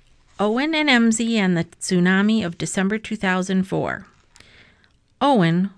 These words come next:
was found stranded the day after the devastating tsunami that occurred in the eastern Indian Ocean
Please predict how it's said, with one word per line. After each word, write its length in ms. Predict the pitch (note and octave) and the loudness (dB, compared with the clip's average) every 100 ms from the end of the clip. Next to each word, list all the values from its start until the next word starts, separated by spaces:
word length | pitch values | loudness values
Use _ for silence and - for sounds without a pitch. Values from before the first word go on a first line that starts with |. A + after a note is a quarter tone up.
| - | -8
was 260 | G3 A3 | -4 -4
found 340 | - A3+ A3 A3 | 0 2 2 0
stranded 560 | - B3 A#3+ F3+ D#3+ | -4 -4 -2 -2 -2
the 80 | E3+ | -4
day 240 | E3 E3+ F#3 | -2 -2 0
after 280 | A3 A3 | -2 -4
the 120 | G#3 F3+ | -4 -4
devastating 800 | F#3 E3 G3 - A3+ A3+ A3+ A#3 | -2 -4 -4 -6 -4 -2 -2 -4
tsunami 640 | - A3+ G#3+ F3 E3 E3+ - - - - | -2 0 2 2 0 -2 -6 -16 -20 -2
that 100 | F3 | 2
occurred 420 | E3+ - F#3+ G3 | 2 0 -2 0
in 120 | A3 | 0
the 120 | F#3+ - | -2 -2
eastern 440 | F3 G3+ - B3+ | -6 -4 -4 -4
Indian 440 | A3+ G3 G3+ A3 G#3+ | 0 0 2 0 0
Ocean 500 | G3 F3+ - D3 - | 0 -2 -2 -6 -8